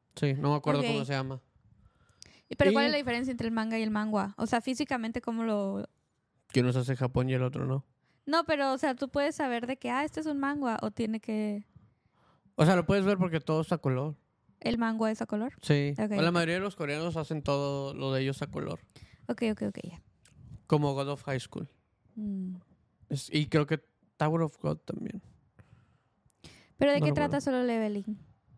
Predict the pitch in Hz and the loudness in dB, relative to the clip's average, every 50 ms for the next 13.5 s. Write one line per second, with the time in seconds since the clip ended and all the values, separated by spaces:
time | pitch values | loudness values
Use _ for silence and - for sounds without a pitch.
0 | _ - 165 170 196 202 262 269 262 262 - 190 170 151 143 - - _ _ _ | _ 4 4 4 4 2 -2 -6 -6 -6 -4 -4 -4 -4 -4 -6 -8 _ _ _
1 | _ _ _ - - _ _ _ _ _ _ _ _ - - 175 160 147 - 156 | _ _ _ -20 -20 _ _ _ _ _ _ _ _ -4 2 2 2 4 4 2
2 | 170 180 196 190 175 165 165 170 175 185 208 226 - - _ - 247 156 151 151 | 2 2 2 2 4 4 4 2 2 2 0 -2 -6 -10 _ -12 -4 0 0 0
3 | 143 147 147 139 135 123 - - 185 196 214 - _ _ - - 160 180 175 180 | 2 0 0 0 -2 -2 -2 -2 -2 -2 -2 -6 _ _ -2 2 2 2 2 2
4 | 165 - 175 180 208 220 - 240 233 208 202 196 190 180 175 175 170 151 135 - | -2 -2 -2 -2 -2 0 2 2 4 4 4 4 4 4 4 4 2 2 0 -2
5 | - 165 165 180 180 170 165 165 - 180 160 151 156 151 160 156 151 - 151 139 | -2 -2 0 2 2 2 2 2 0 0 0 2 2 2 2 0 0 0 0 2
6 | 135 139 143 139 135 139 139 143 139 - 156 151 151 143 135 131 131 147 190 214 | 2 2 2 0 0 2 2 2 2 0 0 0 2 2 2 4 2 2 0 -2
7 | - _ _ _ - 240 247 233 226 143 135 139 139 139 135 139 143 151 160 175 | -6 _ _ _ -10 -8 -6 -4 -2 0 2 2 2 2 2 0 0 0 0 0
8 | 202 302 392 _ _ _ _ _ _ _ _ _ _ _ _ _ _ _ _ _ | -2 -2 -4 _ _ _ _ _ _ _ _ _ _ _ _ _ _ _ _ _
9 | _ _ - 160 165 185 180 185 190 214 277 370 _ - - - - - _ _ | _ _ 0 2 2 4 2 2 0 0 -2 -6 _ -20 -20 -20 -20 -20 _ _
10 | _ _ _ _ _ _ _ _ _ _ _ _ _ _ _ _ _ _ _ _ | _ _ _ _ _ _ _ _ _ _ _ _ _ _ _ _ _ _ _ _
11 | _ _ _ _ _ _ _ - - - 151 139 139 135 - 151 127 - - - | _ _ _ _ _ _ _ -16 -6 0 2 2 2 2 2 -2 -2 -2 0 0
12 | 196 208 185 170 185 240 330 339 _ _ _ _ _ - 143 143 147 143 - - | 2 2 4 2 2 0 -4 -8 _ _ _ _ _ 0 2 2 2 2 -2 -6
13 | - - 156 156 156 160 170 180 196 | -4 0 0 2 2 2 0 -2 -4